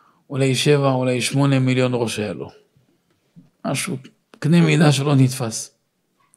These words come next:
הייתה ההנהגה שלו, מיום ראשון עד יום חמישי,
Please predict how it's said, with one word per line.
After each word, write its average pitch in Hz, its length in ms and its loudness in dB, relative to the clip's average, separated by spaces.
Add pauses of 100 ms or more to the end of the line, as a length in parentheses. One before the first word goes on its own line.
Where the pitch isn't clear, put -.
(1400)
הייתה 147 200 2
ההנהגה 156 360 6
שלו, 135 520 2 (280)
מיום 156 320 4
ראשון 120 460 2 (140)
עד 120 140 -2
יום 139 200 2
חמישי, 131 600 0